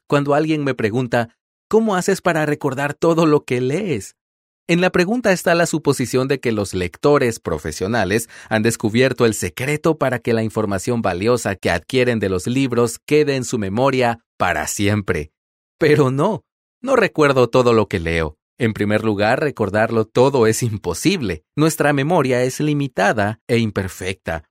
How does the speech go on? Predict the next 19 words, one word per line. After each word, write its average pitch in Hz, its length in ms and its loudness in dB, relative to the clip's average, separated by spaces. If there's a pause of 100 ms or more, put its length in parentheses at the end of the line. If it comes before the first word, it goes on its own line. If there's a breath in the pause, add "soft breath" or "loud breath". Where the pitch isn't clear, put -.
(120)
Pero 107 240 0
además, 117 520 0
no 151 160 0
recuerdo 165 460 2
todo 156 300 2
lo 135 180 0
que 117 140 0
leo 113 340 0
porque 104 260 -6
simplemente 107 600 -4
no 107 160 -2
vale 143 260 2
la 104 160 -4
pena 104 240 -2
recordar 95 500 -4
todo 87 320 -4
lo 80 140 -4
que 90 140 -6
leo. 139 340 -2